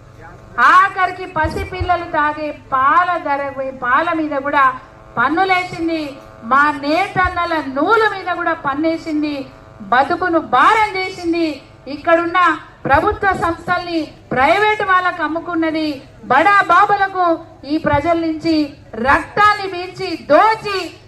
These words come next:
బడా బాబులకు, అదానీలకు, అంబానీలకు కట్టబెట్టింది. అట్లాంటి బీజేపీకి యువత ఎట్లా సపోర్ట్ ఇస్తుందని నేను అడుగుతా ఉన్నాను.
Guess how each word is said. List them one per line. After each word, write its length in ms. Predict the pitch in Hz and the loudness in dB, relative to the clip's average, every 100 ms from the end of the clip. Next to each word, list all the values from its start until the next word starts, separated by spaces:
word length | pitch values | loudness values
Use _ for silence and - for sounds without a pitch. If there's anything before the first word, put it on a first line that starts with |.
| - | -8
బడా 360 | 214 269 359 - | 0 2 4 4
బాబులకు, 600 | 339 330 339 339 339 302 | 2 0 0 -4 0 0
అదానీలకు, 720 | 269 349 381 381 359 339 330 | 0 2 2 0 -6 -6 -2
అంబానీలకు 680 | 294 269 330 370 370 349 339 | -4 0 2 2 2 -6 -6
కట్టబెట్టింది. 880 | 294 311 302 302 311 285 277 254 - - 233 | -6 -4 -4 -6 -8 -6 -8 -8 -14 -10 -4
అట్లాంటి 600 | 277 - 370 359 359 302 | -4 0 0 0 -2 -2
బీజేపీకి 960 | 330 415 415 415 403 381 370 349 311 - - | 0 2 0 -2 -4 -6 -4 -6 -6 -12 -14
యువత 380 | 233 285 339 370 | -4 2 2 2
ఎట్లా 500 | 359 302 311 - 440 | 0 -2 -4 0 0
సపోర్ట్ 400 | 427 359 370 - | 2 0 0 0
ఇస్తుందని 300 | 381 349 320 | -4 -6 -4
నేను 180 | 320 285 | -2 -2
అడుగుతా 320 | 277 302 294 | -2 -2 0
ఉన్నాను. 280 | 254 247 | 0 -2